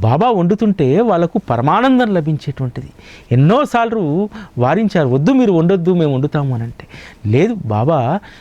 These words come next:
ఎవరిని కూడా వంట సమయంలో దగ్గరకు రానిచ్చేటువంటి వారు కాదు. భో-, వంట పూర్తయిన తర్వాత మౌలితోటి శాస్త్రోక్తంగా నింబారుకు నివేదన చేయించి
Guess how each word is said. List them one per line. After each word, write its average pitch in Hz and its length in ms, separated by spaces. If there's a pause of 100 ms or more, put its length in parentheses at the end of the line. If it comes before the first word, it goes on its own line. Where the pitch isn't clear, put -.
(140)
ఎవరిని 247 540
కూడా 277 220
వంట 226 220
సమయంలో 196 440
దగ్గరకు 151 360
రానిచ్చేటువంటి 131 540
వారు 113 220
కాదు. - 300 (640)
భో-, 113 280
వంట 131 200 (500)
పూర్తయిన 190 340
తర్వాత 127 600 (380)
మౌలితోటి 151 680
శాస్త్రోక్తంగా 156 920 (400)
నింబారుకు 127 840 (340)
నివేదన 170 420
చేయించి 143 600